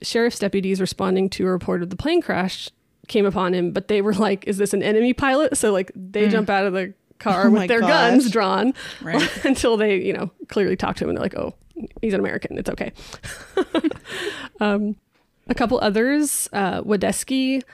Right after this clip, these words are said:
Speaker 1: and White, they walked until they came to a private home where a doctor lived, and he cooked them breakfast, and they hung out until they could get a ride into Santa Barbara.
Speaker 3: <laughs> Oh my gosh.
Speaker 2: That's wonderful.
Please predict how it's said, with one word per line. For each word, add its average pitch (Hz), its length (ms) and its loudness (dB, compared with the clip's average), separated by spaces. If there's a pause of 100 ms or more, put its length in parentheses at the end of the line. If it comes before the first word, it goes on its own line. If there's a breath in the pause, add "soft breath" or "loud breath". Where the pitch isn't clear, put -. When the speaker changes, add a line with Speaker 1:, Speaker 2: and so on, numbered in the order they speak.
(220 soft breath)
Speaker 1:
and 180 440 0
White, 202 520 -4 (180)
they 196 540 2 (140)
walked 196 340 -2
until 220 200 0
they 208 100 2
came 196 420 0
to 190 340 0
a 160 40 -2
private 185 300 -2
home 233 460 2 (120)
where 190 220 2
a - 100 0
doctor 185 380 -2
lived, 302 440 -4
and 196 200 0
he 196 160 0
cooked - 260 -6
them 190 120 0
breakfast, 180 500 -6
and 196 100 0
they 185 80 2
hung 185 200 0
out 208 300 -2
until 214 400 0
they 185 120 0
could 196 120 -2
get 190 120 0
a 196 40 4
ride 190 300 4
into 240 160 6
Santa 302 240 4
Barbara. 262 380 4
Speaker 3:
<laughs> 392 60 6
Oh - 40 4
my 190 140 0
gosh. 175 420 0
Speaker 2:
That's 320 320 -4
wonderful. 202 500 -4